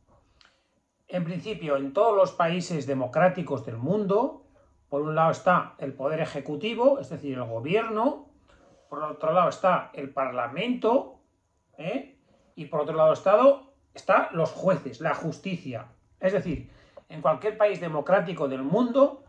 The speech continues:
los jueces deciden por su cuenta, independientemente del Congreso, del Parlamento,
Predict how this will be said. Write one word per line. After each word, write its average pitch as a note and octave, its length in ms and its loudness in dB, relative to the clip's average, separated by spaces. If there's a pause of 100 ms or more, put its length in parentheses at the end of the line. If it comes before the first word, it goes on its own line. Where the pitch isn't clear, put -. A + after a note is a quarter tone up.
(840)
los D#3 220 -6
jueces A3+ 560 -2
deciden G3+ 600 -4
por C#3+ 180 -6
su C#4 400 2
cuenta, G3+ 580 -2 (580)
independientemente E3 1120 -6
del C3+ 180 -10
Congreso, D3 500 -4
del A3 180 -4
Parlamento, F3 800 0